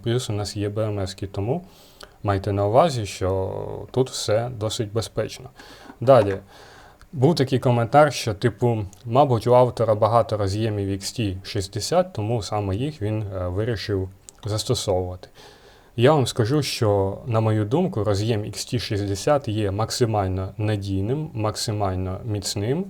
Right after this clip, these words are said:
а, і, е, в той же час невеликим, тому саме їх я використовую. Можна було, знаю, що можна було використовувати, так, спробую вам показати, ось такі, е, D C штекери, D C роз'єми,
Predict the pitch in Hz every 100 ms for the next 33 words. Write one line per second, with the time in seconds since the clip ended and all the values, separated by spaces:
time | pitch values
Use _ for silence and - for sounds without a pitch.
0 | - 110 104 104 104 104 - 113 98 98
1 | - 101 95 - 107 98 95 101 90 110
2 | 104 98 92 98 - 202 208 - - -
3 | - 120 117 107 - 117 104 101 110 -
4 | 101 90 90 101 87 - 101 123 175 175
5 | - - - 135 127 110 104 104 107 -
6 | - 113 120 104 95 120 117 101 101 98
7 | 101 101 104 113 110 - 104 98 98 101
8 | 101 - _ - - - - 107 98 101
9 | 98 101 98 98 101 101 98 101 - -
10 | - - - 113 - 131 127 113 98 98
11 | - 98 95 98 117 - - 98 - 117
12 | 110 107 98 98 110 - 104 98 101 139
13 | 190 165